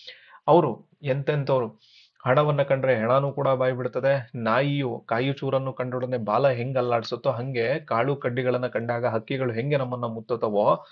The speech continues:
ಅದೇ ಪ್ರಕಾರವಾಗಿ ನಮ್ಮ ಬಂಧು ಮಿತ್ರರು ಸಂಬಂಧಿಕರೆಲ್ಲರೂ ಕೂಡ ನಮ್ಮ ಹತ್ರ ಹೊನ್ನಿದೆ ದುಡ್ಡಿದೆ ಅಂತ ಹೇಳಿದ್ರೆ ಬಂದು ಮುಟ್ಕೊಂಡ್ಬಿಡ್ತಾರೆ. ಆದ್ರಿಂದ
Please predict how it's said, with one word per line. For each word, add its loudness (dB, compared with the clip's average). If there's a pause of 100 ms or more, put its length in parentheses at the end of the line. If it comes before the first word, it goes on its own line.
(240)
ಅದೇ 0
ಪ್ರಕಾರವಾಗಿ -2
ನಮ್ಮ -6
ಬಂಧು -4
ಮಿತ್ರರು -4
ಸಂಬಂಧಿಕರೆಲ್ಲರೂ -4
ಕೂಡ -2
ನಮ್ಮ -2
ಹತ್ರ -4
ಹೊನ್ನಿದೆ -2
ದುಡ್ಡಿದೆ -4
ಅಂತ -6
ಹೇಳಿದ್ರೆ -2 (100)
ಬಂದು 0 (380)
ಮುಟ್ಕೊಂಡ್ಬಿಡ್ತಾರೆ. -2 (340)
ಆದ್ರಿಂದ 0